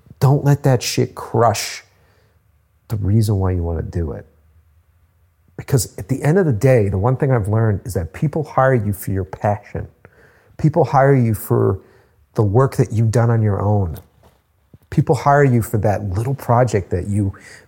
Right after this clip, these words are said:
built in your fucking garage and that you're so fucking excited about. And then the next thing you know, you're getting hired to do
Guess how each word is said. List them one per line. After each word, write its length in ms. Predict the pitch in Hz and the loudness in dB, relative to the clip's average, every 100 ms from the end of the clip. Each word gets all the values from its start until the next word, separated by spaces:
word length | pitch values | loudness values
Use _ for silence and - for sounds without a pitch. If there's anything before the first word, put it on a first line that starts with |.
| - 98 | -10 -4
built 320 | 127 123 - | 0 0 0
in 100 | 107 | 0
your 120 | 101 | -2
fucking 380 | - 131 127 117 | -2 -4 -2 -4
garage 680 | 95 90 98 110 113 92 - _ - | -4 -2 -2 -2 -2 -8 -16 _ -10
and 180 | 101 95 | -6 -6
that 200 | 85 - | -8 -10
you're 80 | |
so 400 | 101 - - 80 - - | -10 -10 -12 -14 -18 -6
fucking 260 | 175 170 147 | -4 -4 -6
excited 420 | - 135 143 131 | -4 -2 0 -2
about. 400 | 95 98 - - - - - - | -2 -6 -8 -14 -20 -20 -20 -6
And 160 | - 127 | 2 4
then 100 | 127 | 4
the 120 | 123 | 4
next 280 | 123 139 - | 4 2 0
thing 140 | 135 | 2
you 60 | 120 | 4
know, 360 | 123 135 117 113 | 4 4 2 2
you're 140 | 120 | 0
getting 280 | 113 123 113 | 2 2 2
hired 440 | 104 113 117 107 - | 2 2 4 2 -2
to 120 | 113 | -6
do 500 | 107 110 107 104 | 0 2 4 2